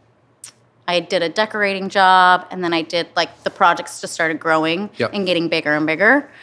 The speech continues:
Speaker 1: Um, so it kind of all happened naturally. And then um, the last thing that happened, which prompted the move here,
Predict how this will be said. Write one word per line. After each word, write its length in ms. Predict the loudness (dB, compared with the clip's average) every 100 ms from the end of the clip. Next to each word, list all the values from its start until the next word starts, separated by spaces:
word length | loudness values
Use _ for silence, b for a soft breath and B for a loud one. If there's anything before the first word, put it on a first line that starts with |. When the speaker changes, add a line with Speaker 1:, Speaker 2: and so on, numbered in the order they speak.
| B B 0
Speaker 1:
Um, 200 | 2 2
so 140 | -2
it 60 | -2
kind 200 | -2 0
of 80 | 2
all 140 | 2
happened 320 | 2 0 0
naturally. 540 | 0 -2 -2 -2 -2 -2
And 180 | -2
then 380 | -2 -2 -2 -6 b b b b
um, 480 | 0 4 4 2 0
the 120 | -2
last 480 | 2 4 4 2 -2
thing 300 | -2 0 0
that 100 | -4
happened, 560 | -2 -4 -2 -4 -4 -6 -10
which 460 | -6 -4 -4 -8 -18
prompted 460 | -2 0 0 -4 -8
the 60 | -6
move 300 | -4 -8 -8
here, 680 | 0 2 4 4 4 0